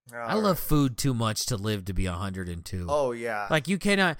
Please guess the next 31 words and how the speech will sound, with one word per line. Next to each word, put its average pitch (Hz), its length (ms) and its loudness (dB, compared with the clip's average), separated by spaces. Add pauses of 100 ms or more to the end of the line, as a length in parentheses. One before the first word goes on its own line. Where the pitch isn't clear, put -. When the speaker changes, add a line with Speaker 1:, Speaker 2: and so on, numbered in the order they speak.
(200)
Speaker 1:
you 202 100 -4
cannot 208 400 6
tell 170 300 4
me 156 220 4
that, 135 200 0
like, 135 220 2
years 139 520 4
of 123 120 -4
just 127 280 -2
eating 135 440 0
bacon 113 560 4
is 123 240 0
gonna, 123 240 2
like, 107 440 -2 (840)
pro-, 139 240 8
like, 135 260 0
propel 135 520 4
me 139 140 4
to 123 120 2
a 104 100 0
hundred 131 460 2
and 95 140 -4
two. 117 320 2
Fuck - 360 0
outta 135 200 0
here. 104 480 0
Speaker 2:
Mm-mm. 117 540 -16 (720)
The 165 160 -14
amount 180 400 -8
of, 170 140 -10
like, 143 340 -8